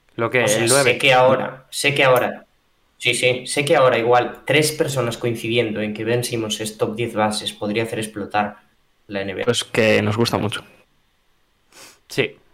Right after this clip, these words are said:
Speaker 2: No,
Speaker 1: Podría
Speaker 2: pero
Speaker 1: decirse que
Speaker 2: fuera de gustos, realmente Ben Simmons, ¿no? Tiene nivel para, para estar aquí en el top diez. A mí no me,
Speaker 3: Sí,
Speaker 2: no me
Speaker 3: sí.
Speaker 2: parecen.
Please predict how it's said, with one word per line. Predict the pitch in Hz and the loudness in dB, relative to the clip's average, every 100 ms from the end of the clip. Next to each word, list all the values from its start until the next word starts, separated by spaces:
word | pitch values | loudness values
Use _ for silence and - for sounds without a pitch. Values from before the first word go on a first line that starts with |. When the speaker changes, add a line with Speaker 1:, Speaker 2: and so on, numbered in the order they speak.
| - | -2
Speaker 2:
No, | 370 370 | 2 4
Speaker 1:
Podría | 156 143 | 6 4
Speaker 2:
pero | 117 120 | 4 2
Speaker 1:
decirse | 120 147 | 2 -4
que | - _ - _ _ - | -8 _ -20 _ _ -12
Speaker 2:
fuera | - - 240 - | -12 0 2 2
de | - | 2
gustos, | 123 127 - 98 - - | 0 -4 -8 -12 -14 -6
realmente | 123 107 104 104 | -2 0 -2 0
Ben | 113 107 | 0 0
Simmons, | - 110 135 139 - _ _ _ _ _ - | -2 -2 0 -2 -6 _ _ _ _ _ -2
¿no? | 147 175 - _ _ _ | 0 0 -8 _ _ _
Tiene | - 123 | 0 2
nivel | 123 110 127 - | 4 4 2 2
para, | 107 104 - | 2 2 0
para | 104 | -4
estar | 104 107 | -4 -4
aquí | 92 117 | -4 -2
en | 147 | 0
el | 107 | 0
top | 98 104 | -4 -4
diez. | 120 135 | 0 0
A | 90 | -2
mí | 90 90 104 | -8 -8 -10
no | - - 117 | -10 -4 -2
me, | 113 | -2
Speaker 3:
Sí, | 107 | 0
Speaker 2:
no | 110 | 0
me | 104 101 | 2 0
Speaker 3:
sí. | |
Speaker 2:
parecen. | 120 107 107 104 107 107 | 0 -4 -4 -4 -4 -10